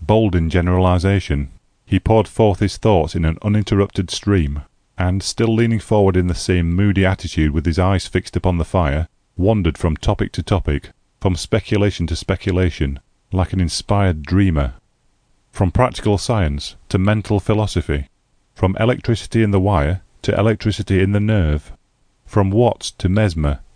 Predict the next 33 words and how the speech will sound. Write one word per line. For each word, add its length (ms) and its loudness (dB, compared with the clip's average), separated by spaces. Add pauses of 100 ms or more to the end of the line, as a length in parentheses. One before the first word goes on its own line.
from 280 0
Mesmer 340 2
to 140 0
Reichenbach, 760 0 (280)
from 240 0
Reichenbach 640 0
to 100 -4
Swedenborg, 800 0 (400)
Spinoza, 720 0 (300)
Condillac, 640 0 (320)
Descartes, 580 2 (320)
Berkeley, 600 2 (140)
Aristotle, 720 0
Plato, 640 0 (220)
and 160 0
the 60 2
Magi, 560 2 (300)
and 140 2
the 40 2
mystics 500 -2
of 120 0
the 80 2
East, 480 -2 (320)
were 120 2
transitions 640 0
which, 360 0 (280)
however 380 2
bewildering 580 2
in 100 2
their 120 4
variety 520 0
and 140 0
scope, 540 -2